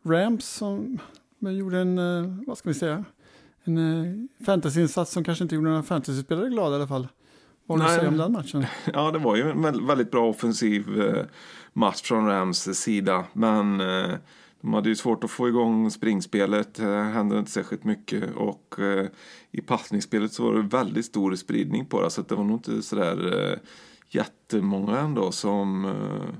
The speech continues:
Speaker 2: som var supernöjda av fantasyspelarna med, med den insatsen, skulle jag tro.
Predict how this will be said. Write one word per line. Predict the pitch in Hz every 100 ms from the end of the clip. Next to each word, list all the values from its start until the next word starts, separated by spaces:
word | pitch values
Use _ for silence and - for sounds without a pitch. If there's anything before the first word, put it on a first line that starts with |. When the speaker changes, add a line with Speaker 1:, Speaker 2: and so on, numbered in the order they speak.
| -
Speaker 2:
som | - 110 110 104 101 110
var | 107
supernöjda | 107 113 95 95 95 98 98
av | 98
fantasyspelarna | - 101 90 95 95 - 104 - 107 104
med, | 107 - -
med | - 104 - - - - - - - -
den | 117 98
insatsen, | 101 92 98 82 95 90
skulle | - 95
jag | 90
tro. | 87